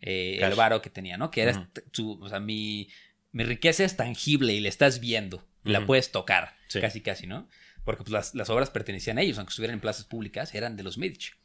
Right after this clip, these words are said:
Speaker 2: Ujú.
Speaker 1: ¿no? Entonces, este, les vamos a poner en Instagram un poco, bueno,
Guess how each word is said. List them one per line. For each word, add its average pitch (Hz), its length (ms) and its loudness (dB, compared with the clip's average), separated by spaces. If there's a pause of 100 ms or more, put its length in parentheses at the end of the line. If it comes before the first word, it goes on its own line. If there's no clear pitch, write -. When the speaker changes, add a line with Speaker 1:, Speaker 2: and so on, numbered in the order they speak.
Speaker 2:
Ujú. 104 140 -6
Speaker 1:
¿no? - 220 -8 (320)
Entonces, 107 600 -6 (240)
este, 104 360 -2
les 107 100 -4
vamos 165 200 8
a 139 80 0
poner 135 340 0 (200)
en 95 180 -10
Instagram 113 580 -4 (240)
un 254 220 0
poco, - 320 -6
bueno, 120 260 2